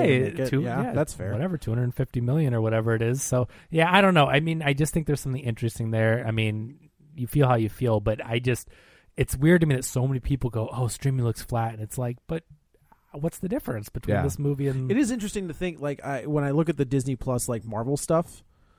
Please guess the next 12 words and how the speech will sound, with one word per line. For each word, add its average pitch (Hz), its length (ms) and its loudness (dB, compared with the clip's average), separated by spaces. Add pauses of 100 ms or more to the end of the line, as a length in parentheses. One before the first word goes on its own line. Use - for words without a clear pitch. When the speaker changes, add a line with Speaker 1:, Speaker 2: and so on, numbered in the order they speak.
Speaker 2:
Yeah. 110 200 -4
Speaker 1:
like, 135 120 -2
I 151 60 4
never 143 280 2
thought 117 240 -2
that 113 200 -4
looked 104 160 -10
flat. 113 320 -8
Eh, 240 140 2
that's 202 300 4
not 117 140 -6
true. 82 260 -8